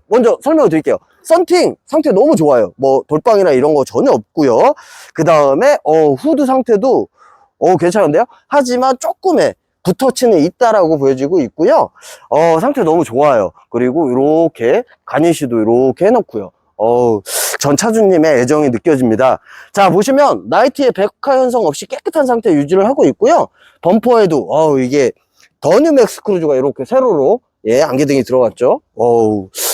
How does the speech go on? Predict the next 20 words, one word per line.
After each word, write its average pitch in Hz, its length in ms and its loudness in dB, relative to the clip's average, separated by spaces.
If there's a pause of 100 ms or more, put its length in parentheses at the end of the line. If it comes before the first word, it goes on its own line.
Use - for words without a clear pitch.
(100)
멋지고요. 117 680 0 (120)
자, 98 460 -10 (260)
보시면 143 440 0
그릴부터 139 500 -2
해가지고, 131 680 0 (300)
어, 127 400 0
깨끗합니다. 269 540 -2
깨끗해. 202 380 -4 (220)
하지만 247 680 0
뭐 151 280 -2
생활의 285 380 0
흔적은 302 360 2
있다라고 185 480 0
보여지고 156 360 0
있습니다. 165 500 0 (680)
어, 151 720 0
차 - 140 -8
상태 202 240 -4
너무 147 280 -2
따봉인데요? 202 540 0